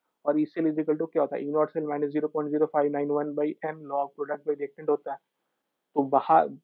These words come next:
बाद वाला तो obvious बात है, reaction start होने के बाद ही काम आएगा ना।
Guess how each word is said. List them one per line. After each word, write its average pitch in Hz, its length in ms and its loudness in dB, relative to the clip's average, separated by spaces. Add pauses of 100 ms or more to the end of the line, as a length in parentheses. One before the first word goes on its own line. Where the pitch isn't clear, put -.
बाद 143 300 0
वाला 160 180 4
तो 165 100 0
obvious 151 300 -2
बात 156 120 0
है, 151 60 2
reaction 147 340 -4
start 151 320 -2
होने 151 160 -4
के 151 80 0
बाद 143 220 2
ही 180 200 -6 (220)
काम 151 200 0
आएगा 127 240 -2
ना। 143 140 -12